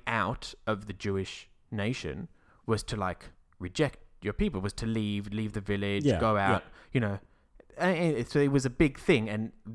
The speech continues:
Speaker 1: there are the older generations, so, you know, maybe my, maybe not my parents, but maybe my grandparents' generation,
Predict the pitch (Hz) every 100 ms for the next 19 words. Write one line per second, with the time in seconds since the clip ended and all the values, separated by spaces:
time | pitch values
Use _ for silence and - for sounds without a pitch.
0 | - 123 127 123 131 - - - - -
1 | - - - 107 - 135 123 113 101 101
2 | 98 90 85 - - 85 80 92 92 80
3 | - - - - 101 98 95 87 90 92
4 | - _ - - 151 139 131 110 - 208
5 | 196 - 117 110 98 92 101 131 151 131
6 | 113 98 - - - - - 92 104 98
7 | 92 90 - 92